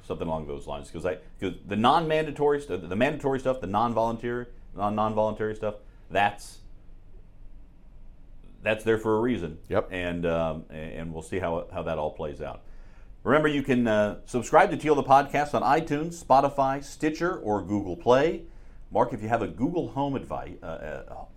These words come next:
Speaker 1: Google Home, uh, device,
Speaker 2: Yes.
Speaker 1: you can ask Google Home, "Play Teal the Podcast," and guess what happens?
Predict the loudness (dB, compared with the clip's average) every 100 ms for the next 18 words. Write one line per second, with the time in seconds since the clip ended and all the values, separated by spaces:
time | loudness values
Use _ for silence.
0 | -10 -4 -2 -2 0 -2 -4 -10 -14 -16
1 | -14 -12 -12 -6 -6 -4 -6 -10 -16 -8
2 | -2 -2 -2 -2 0 0 -2 -2 -2 -4
3 | -4 0 2 0 0 -4 -6 -12 -14 -18
4 | -18 -18 -18 -18 -18 -16 -2 2 2 0
5 | -6 -12 -12 -4 -4 -4 -6 -6 -6 -8
6 | -14 -14 -18 -20 -20 -18 -18 -18 -14 -10
7 | -10 -8 -10 -12 -16 -18 -18